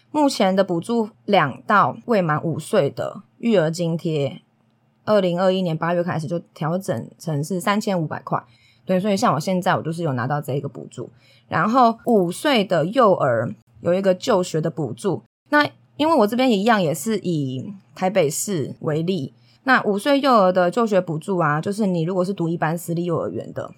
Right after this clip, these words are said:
从一百一十年的八月份起，配合零到六岁国家一起养的这个政策，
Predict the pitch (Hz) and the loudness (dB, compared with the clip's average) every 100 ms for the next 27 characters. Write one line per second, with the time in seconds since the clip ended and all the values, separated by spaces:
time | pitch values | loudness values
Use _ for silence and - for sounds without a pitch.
0 | _ _ _ - 185 180 208 175 120 101 | _ _ _ -4 -4 -2 0 0 -2 -4
1 | - 208 - 175 151 156 - 175 185 180 | -8 -8 -6 -4 -2 -2 -2 0 0 0
2 | 175 147 - - - _ _ - 262 233 | -2 -4 -6 -12 -14 _ _ 0 2 4
3 | 208 175 170 170 180 208 196 196 190 202 | 4 4 2 0 0 2 4 4 2 2
4 | 185 170 175 175 180 160 160 - 110 180 | 0 0 0 -2 -2 -4 -4 -4 -6 -6
5 | 160 - 127 - 175 | -2 -2 -2 -2 -4